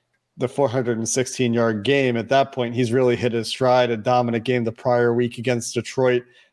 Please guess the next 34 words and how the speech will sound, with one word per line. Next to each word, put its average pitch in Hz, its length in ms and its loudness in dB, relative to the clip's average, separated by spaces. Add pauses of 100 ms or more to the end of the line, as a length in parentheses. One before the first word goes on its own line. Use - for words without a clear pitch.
a 131 80 0
game 123 300 0
they, 123 180 4
I'm 127 200 0
sure, 127 340 0
felt 127 340 0
they 127 140 2
should 135 220 0
have 120 220 0
won 123 380 0 (480)
against 120 420 0
Green 127 300 2
Bay 123 420 2 (300)
in 127 120 0
that 131 180 0
second 127 260 0
half 123 180 0
of 110 60 -16
the 117 80 -4
Jacksonville 123 520 0
game. 113 180 -2
We're 127 80 2
in 135 60 0
that 147 140 0
same 180 300 2
part 175 220 2
of 147 60 -2
the 127 80 -2
schedule 135 440 -2
now 107 320 -6 (520)
where 127 480 2 (500)
at 139 200 0
this 170 200 2
point, 165 480 -2